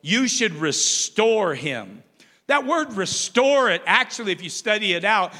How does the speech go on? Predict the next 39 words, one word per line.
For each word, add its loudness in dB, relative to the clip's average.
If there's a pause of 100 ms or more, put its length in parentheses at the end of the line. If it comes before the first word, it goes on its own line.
(120)
it's 0
like 0
if 0
somebody -2
has 0
a 0
broken -2
bone 0
in 0
their 0
leg, 2
y-, -6
it's, 2
that 0
restorative 0
process 0
is -6
setting -2
the -6
bone 0 (260)
in 0
their 0
leg. -2 (340)
Let 2
me 0
just -4
go 2
back. 2
It -8
says, -2
"You -2
who -2
are 0
spiritual." -2 (440)
Like 2
when -2
somebody 0
is -4
wounded -2